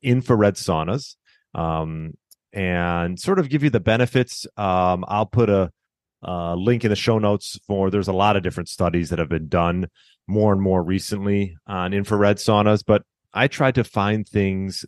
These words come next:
that are, make the biggest impact. And, you know, obviously I'm not gonna, uh,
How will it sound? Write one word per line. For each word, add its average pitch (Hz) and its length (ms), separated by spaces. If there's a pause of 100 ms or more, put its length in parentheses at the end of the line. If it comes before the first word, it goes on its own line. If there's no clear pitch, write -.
that 82 280
are, 80 540 (140)
make 87 220
the - 80
biggest 92 340
impact. 85 580 (520)
And, 82 640
you 113 80
know, 90 100
obviously 92 380
I'm 87 80
not 87 160
gonna, 87 180 (400)
uh, 104 120